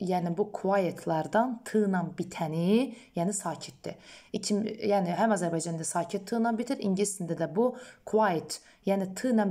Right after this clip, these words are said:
bitəni siz götürürsüz sakit. Və bunların tələffüzü fərqlidir. Məsələn, sakit özü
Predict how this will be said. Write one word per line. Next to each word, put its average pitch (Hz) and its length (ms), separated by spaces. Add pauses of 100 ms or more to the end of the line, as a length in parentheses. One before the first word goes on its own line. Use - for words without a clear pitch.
bitəni 185 420
siz 196 320
götürürsüz 185 560
sakit. - 480 (720)
Və 277 140
bunların 247 280
tələffüzü 208 460
fərqlidir. 185 480
Məsələn, 175 240
sakit 196 560
özü 202 300